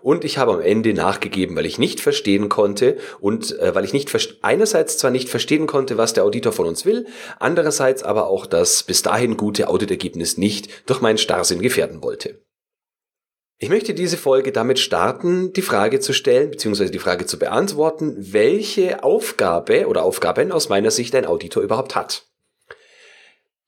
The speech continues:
Ganz einfach formuliert finde ich, dass ein Auditor im Prinzip überprüft, ob vereinbarte Vorgaben wie zum Beispiel Spezifikationen oder Anforderungen von Standards oder Normen wie zum Beispiel der iso neuntausend eins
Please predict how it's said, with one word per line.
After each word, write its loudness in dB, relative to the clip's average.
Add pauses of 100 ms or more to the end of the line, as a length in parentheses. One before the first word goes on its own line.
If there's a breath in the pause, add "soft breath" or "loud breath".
(420)
Ganz 2
einfach 2
formuliert 0
finde 0
ich, 2
dass 2
ein 0
Auditor 2
im 0
Prinzip 0
überprüft, 0
ob -2 (140)
vereinbarte 0
Vorgaben 0
wie -4
zum -2
Beispiel -2
Spezifikationen 0 (240 loud breath)
oder 2
Anforderungen 4
von 0
Standards 2
oder 0
Normen 2
wie -4
zum 0
Beispiel 2
der 2
iso -2
neuntausend -2
eins 0